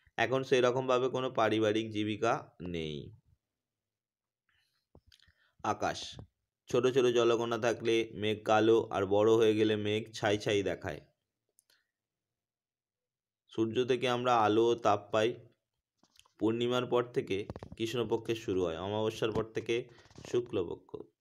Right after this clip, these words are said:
তাহলে কৃষ্ণপক্ষ কখন শুরু হয়? পূর্ণিমা। পূর্ণিমাতে আকাশ পরিষ্কার থাকে, আলো ফোটে। অমাবস্যা যেটা অন্ধকার, অমাবস্যার পর থেকে শুরু হয় শুক্লপক্ষ। চাঁদ ওঠে পশ্চিম আকাশে,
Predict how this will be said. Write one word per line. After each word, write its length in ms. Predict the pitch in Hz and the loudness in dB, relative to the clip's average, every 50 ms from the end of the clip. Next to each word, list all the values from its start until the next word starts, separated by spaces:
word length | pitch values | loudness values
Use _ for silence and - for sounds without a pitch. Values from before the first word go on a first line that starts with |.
| _ _ _ _ | _ _ _ _
তাহলে 220 | _ - 101 101 | _ -10 -8 -8
কৃষ্ণপক্ষ 500 | 110 110 120 117 120 123 117 117 123 117 123 117 - | -6 -6 -8 -6 -4 -4 -2 -2 -4 -4 -4 -4 -4
কখন 220 | 117 117 123 123 127 | -4 -4 -4 -4 -6
শুরু 220 | 127 - 123 120 120 | -6 -6 -2 0 0
হয়? 140 | 120 123 123 123 - | 0 0 -4 -6 -4
পূর্ণিমা। 460 | - 90 85 82 80 76 67 65 60 - - _ _ _ _ _ _ _ _ _ _ _ _ - | -4 -4 -4 -4 -6 -10 -10 -10 -12 -14 -16 _ _ _ _ _ _ _ _ _ _ _ _ -4
পূর্ণিমাতে 560 | - 110 113 117 117 113 117 117 110 113 117 117 117 110 | -4 -2 -2 -2 -4 -2 -2 -4 -2 0 0 0 0 0
আকাশ 420 | - 90 104 - - 107 107 107 107 - - - | -2 -6 -6 -2 -2 -2 -2 -2 -4 -8 -14 -6
পরিষ্কার 420 | - 110 113 113 113 - 113 113 104 113 | -4 -4 -4 -4 -4 -2 -4 -4 -4 -4
থাকে, 260 | - 107 98 107 107 107 104 | -6 -6 -4 -2 -2 -2 0
আলো 220 | 101 101 104 104 104 | 0 0 -2 -2 -2
ফোটে। 320 | 110 110 101 - 104 98 95 85 | -2 -4 -4 -2 -4 -4 -4 -4
অমাবস্যা 720 | 92 98 104 110 113 117 117 110 113 - - - 87 80 78 80 80 | -6 -4 -4 -2 0 0 0 0 -2 -6 -8 -6 -6 -6 -6 -6 -6
যেটা 180 | 87 92 98 | -6 -4 -4
অন্ধকার, 600 | 95 95 101 104 104 104 98 - 92 85 80 80 80 82 | -4 -4 -4 -4 -4 -6 -4 -4 -6 -6 -6 -6 -6 -8
অমাবস্যার 560 | 85 95 104 107 110 110 110 - - 110 104 | -6 -6 -4 -2 -2 -4 -4 -4 -4 -4 -4
পর 160 | - 98 101 | -4 -6 -8
থেকে 240 | 107 - - 95 98 | -8 -6 -6 -6 -6
শুরু 200 | 98 - 98 98 95 | -4 -4 -2 -2 0
হয় 240 | 92 92 92 87 - - - - - - - - | 0 0 -2 -4 -6 -10 -16 -12 -12 -12 -12 -10
শুক্লপক্ষ। 640 | - - 104 98 - - 87 80 - - 60 - - - - - _ _ - _ _ _ _ - | -6 -6 -6 -6 -6 -8 -8 -8 -8 -10 -14 -16 -18 -20 -20 -20 _ _ -20 _ _ _ _ -6
চাঁদ 260 | - 120 123 127 127 123 | -2 0 0 0 2 2
ওঠে 240 | 123 120 117 139 127 120 120 120 - | 2 2 4 4 4 4 4 2 2
পশ্চিম 400 | 101 104 104 - - - 120 120 120 | 2 2 2 0 -6 -6 -4 -2 -2
আকাশে, 420 | 113 104 - 113 110 - 107 107 | -2 0 -2 -2 -2 -2 -2 -2